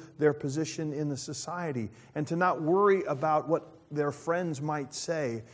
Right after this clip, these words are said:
as they fellowshipped with somebody who was historically not a people group that they should associate with. It's how we understand the history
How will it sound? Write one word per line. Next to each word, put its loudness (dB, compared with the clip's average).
as -2
they 0
fellowshipped -2
with -10
somebody -4
who -10
was -2
historically -6
not -8
a -20
people -8
group -8
that -12
they -8
should -12
associate -10
with. -20
It's -6
how 4
we 4
understand 0
the -8
history -2